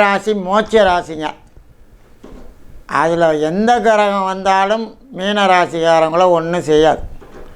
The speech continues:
ஆனா, இருக்கறதுலயே டாப் மோஸ்ட் கிரகம் ராகுங்க. அது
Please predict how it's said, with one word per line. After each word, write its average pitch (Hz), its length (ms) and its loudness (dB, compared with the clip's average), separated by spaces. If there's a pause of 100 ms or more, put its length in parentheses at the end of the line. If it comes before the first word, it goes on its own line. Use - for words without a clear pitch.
(480)
ஆனா, 165 240 -2 (1500)
இருக்கறதுலயே 202 640 2 (200)
டாப் 202 400 2
மோஸ்ட் 208 300 -2 (100)
கிரகம் 185 460 2
ராகுங்க. 170 420 -2 (760)
அது 165 160 2